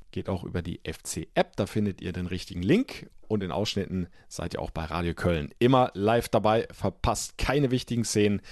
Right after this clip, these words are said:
Die Kollegen schalten immer wieder raus zu mir ins Stadion. Mittwochabend achtzehn dreißig. Das kleine Derby gegen Bayer Leverkusen. Ja, und dann Samstag geht's direkt weiter. Drei Tage später in Berlin, in der Hauptstadt. Auch die Hertha steht ja hinter dem F C.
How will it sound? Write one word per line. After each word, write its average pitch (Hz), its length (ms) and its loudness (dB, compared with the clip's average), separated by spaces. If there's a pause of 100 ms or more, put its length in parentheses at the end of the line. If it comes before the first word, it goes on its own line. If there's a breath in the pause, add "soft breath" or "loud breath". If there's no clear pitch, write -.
(180 loud breath)
Die - 80 -8
Kollegen 90 300 0
schalten 85 280 -4
immer 80 220 -6
wieder 82 160 -6
raus 76 400 -4
zu - 180 -8
mir 80 240 -4 (120)
ins 78 140 -4
Stadion. 62 520 -6 (380 soft breath)
Mittwochabend 143 800 4
achtzehn 123 320 0
dreißig. - 640 -2 (380)
Das - 220 -6
kleine 127 500 6
Derby 87 440 2 (280)
gegen 101 260 2
Bayer 98 240 2
Leverkusen. - 600 -8 (280)
Ja, 220 100 8
und 160 120 6
dann 127 120 4
Samstag 175 480 4 (720 loud breath)
geht's 117 200 2
direkt 135 220 4
weiter. 123 460 6 (380)
Drei 104 160 4
Tage 113 220 6
später 110 600 4
in 113 160 6
Berlin, 156 300 6
in 107 160 4
der 131 80 6
Hauptstadt. - 800 2
Auch 120 100 0
die 120 120 6
Hertha 156 300 6
steht 113 240 2
ja 107 80 6
hinter 123 280 4
dem 107 140 4
F 78 180 -4
C. 123 320 4